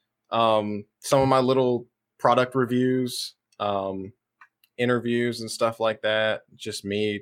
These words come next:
talking about stuff I like, uh, or ranting. You know, I, I do go on rants and tangents a lot, so there you go. Um, and yeah, yeah, it would, it would definitely help grow my channel. And, uh, if you're entertained, well, that makes me happy,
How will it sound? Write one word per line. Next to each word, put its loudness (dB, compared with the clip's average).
talking -2
about -2
stuff -6
I -2
like, -4
uh, -2
or 2
ranting. 2
You -2
know, 2
I, 0
I 0
do -2
go 2
on 0
rants -8
and -12
tangents -6
a -2
lot, -2
so -4
there -2
you -4
go. -2
Um, -6
and -8
yeah, -6
yeah, -10
it -2
would, -2
it -2
would -8
definitely 0
help -2
grow 2
my 0
channel. -6
And, -4
uh, -2
if -6
you're 6
entertained, 2
well, -4
that 0
makes -4
me -4
happy, -6